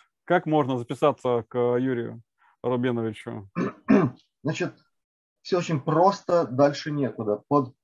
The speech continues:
Speaker 2: видео всегда есть обязательная информация, без которой ролик просто не выйдет. Это то, что сопровождает каждый такой видеовыпуск.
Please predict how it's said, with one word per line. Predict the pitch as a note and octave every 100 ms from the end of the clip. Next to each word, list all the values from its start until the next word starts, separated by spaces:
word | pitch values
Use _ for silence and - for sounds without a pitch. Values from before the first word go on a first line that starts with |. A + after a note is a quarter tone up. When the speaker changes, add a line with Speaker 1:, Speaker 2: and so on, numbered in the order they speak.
| -
Speaker 2:
видео | B2+ G3 D#3+ C#3+ A#2+ F#2+ - _ _ _ _ _ _ _ _ _ _
всегда | - D#3+ C3+ D#3+
есть | D3+ C#3+ F3 - - _
обязательная | - C#3+ C#3 E3+ F#3+ F3 D#3+ D#3
информация, | - D3+ D3 C#3 A#2+ - - - - _ _ _ _ _ _ -
без | C#3 C3
которой | F3 G#3 G3+ E3+ B2+ _ _
ролик | C#3+ D#3 G#3 E3
просто | E3+ F3 -
не | E3+ F#3
выйдет. | D#3+ D3+ A2 A2 _ _ _ _ _ _ _ _ _ _ _ _ _ -
Это | B2+ D3
то, | C3+ G#3 A#3+ A#3+ - _ _ _ _
что | - F#3
сопровождает | F#3+ F3 D#3 C3+ C#3 D#3+ E3+ - _ _
каждый | - D#3+ E3 C#3+ D#3+
такой | D#3 B2+ C#3+ C#3+ - _ _ _ _ _ _ _ -
видеовыпуск. | C#3+ D3 C#3+ C3 A#2+ -